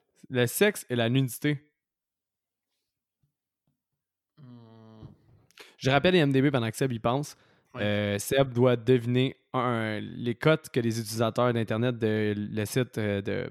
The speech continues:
Speaker 1: de films I M D B a en banque. Donc, euh,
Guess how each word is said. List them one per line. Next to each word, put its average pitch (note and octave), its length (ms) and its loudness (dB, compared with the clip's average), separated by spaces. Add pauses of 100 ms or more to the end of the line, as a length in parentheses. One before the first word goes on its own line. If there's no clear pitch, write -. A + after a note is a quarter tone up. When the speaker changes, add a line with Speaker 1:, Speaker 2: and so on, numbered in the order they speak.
Speaker 1:
de A2 120 -6
films B2 320 0
I B2 100 0
M A2+ 120 0
D A2+ 120 0
B A#2 240 0
a G2 400 -4 (380)
en G#2+ 140 -2
banque. C3+ 300 0 (480)
Donc, B2+ 320 2
euh, A#2 500 2